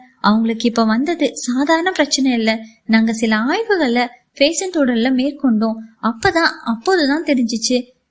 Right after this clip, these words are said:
தேவ் சார் அழைச்சு வந்தவங்களுக்கு ஃபோர்த் ஸ்டேஜ்ல லங் கேன்சர்." இதை மருத்துவர்கள் கூடி முடிக்க தேவ்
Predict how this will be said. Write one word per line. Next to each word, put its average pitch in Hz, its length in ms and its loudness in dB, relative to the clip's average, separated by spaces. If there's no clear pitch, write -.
தேவ் 269 180 4
சார் 294 340 -2
அழைச்சு 269 380 0
வந்தவங்களுக்கு 226 640 0
ஃபோர்த் 392 440 -2
ஸ்டேஜ்ல 233 440 0
லங் 269 280 0
கேன்சர்." 233 540 -2
இதை 240 320 2
மருத்துவர்கள் 330 720 0
கூடி 285 300 0
முடிக்க 233 500 0
தேவ் 254 220 4